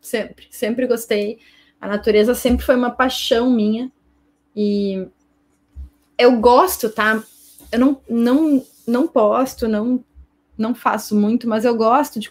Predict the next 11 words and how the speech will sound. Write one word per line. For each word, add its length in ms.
de, 320
de, 400
de 120
pintar, 360
assim, 400
pessoas, 880
eu 120
gosto 360
de 100
pintar 320
paisagens. 1040